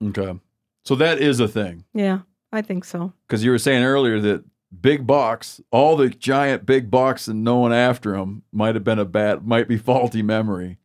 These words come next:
Speaker 2: Might be faulty
Speaker 1: But the
Speaker 2: memory.
Speaker 1: days back when they weren't ballot box initiating wildlife decisions is new-ish.
Speaker 2: Yeah, I, you
Speaker 1: Or,
Speaker 2: know,
Speaker 1: or it's expanded.
Speaker 2: you know, I remember we had,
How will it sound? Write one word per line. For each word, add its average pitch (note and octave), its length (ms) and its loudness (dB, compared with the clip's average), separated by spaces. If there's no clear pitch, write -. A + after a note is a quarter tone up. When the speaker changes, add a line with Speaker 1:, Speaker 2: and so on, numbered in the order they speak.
Speaker 2:
Might G3 260 -2
be G3 140 -8
faulty F#3 400 -8
Speaker 1:
But D#3+ 160 4
the A#2 80 0
Speaker 2:
memory. A2 60 -2
Speaker 1:
days C3+ 320 4
back C3 300 2
when B2+ 100 0
they A#2 80 2
weren't B2+ 320 0
ballot A#2 460 0
box A2+ 320 2
initiating G#2+ 600 -2
wildlife G2 520 -2
decisions F2+ 560 -8
is F2+ 280 -8
new-ish. G2+ 800 -2
Speaker 2:
Yeah, D4+ 340 2
I, C#4 280 -2
you B3+ 140 0
Speaker 1:
Or, C#4 40 6
Speaker 2:
know, C4 160 4
Speaker 1:
or A3+ 40 2
it's A3 120 -4
expanded. G#2 840 -2
Speaker 2:
you C#4+ 100 2
know, C4+ 120 4
I C4 140 0
remember C4 520 2
we A3 180 -2
had, G#3 280 -2